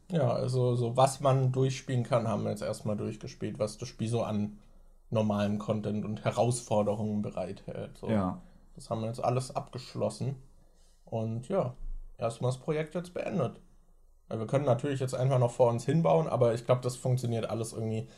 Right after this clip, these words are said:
Speaker 1: Man ist, glaub ich, motivierter zu bauen, wenn man dann auch noch ein Ziel hat
Speaker 2: Wenn man
Speaker 1: danach.
Speaker 2: auf was hinbaut.
Speaker 1: Ja, genau, genau. Deswegen haben wir es jetzt erstmal gut sein lassen. Das kann, können wir bestimmt dann weitermachen, wenn mal irgendwie ein großes Update kommt oder so, neue
Speaker 2: Ja.
Speaker 1: Bosse oder so.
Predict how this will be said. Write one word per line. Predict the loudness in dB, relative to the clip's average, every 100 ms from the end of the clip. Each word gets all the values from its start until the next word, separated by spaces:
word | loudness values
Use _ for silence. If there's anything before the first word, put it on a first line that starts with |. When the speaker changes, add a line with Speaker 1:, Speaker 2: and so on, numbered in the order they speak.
| -6
Speaker 1:
Man | 4 4
ist, | 6
glaub | 6 6
ich, | 2
motivierter | 0 4 4 6 8 6
zu | 6 6
bauen, | 8 8 8
wenn | 4
man | 4
dann | 2
auch | 0 0
noch | 0
ein | 0
Ziel | -6 -2 2 2
hat | 2 2
Speaker 2:
Wenn | 6
man | 6 6
Speaker 1:
danach. | 2
Speaker 2:
auf | 2
was | 0
hinbaut. | 2 4 4 2 0 -4 -12 -20 -12 2
Speaker 1:
Ja, | 6 6 4
genau, | 2 -2 0 0 0
genau. | -4 -6 -6 -6 -8 -12
Deswegen | -16 -12 -8 -6 -4 -2
haben | 0
wir | 2
es |
jetzt | 2 4
erstmal | 2 2
gut | 0 2
sein | 2 4
lassen. | 2 0
Das | -4
kann, | 4 4 4 -2 -18 -2
können | 0 2
wir | 4 4 2 -4
bestimmt | -8 -2 2
dann | 2 4
weitermachen, | 4 4 0 0 0
wenn | 0
mal | -2
irgendwie | -2 0 0
ein |
großes | 0 -4 -4 0
Update | 0 2 0 0
kommt | 2 0 2
oder | 0 0
so, | 0 0
neue | 0 2 4 4
Speaker 2:
Ja. | 4
Speaker 1:
Bosse | 2 2 -2
oder | 0 -2
so. | -2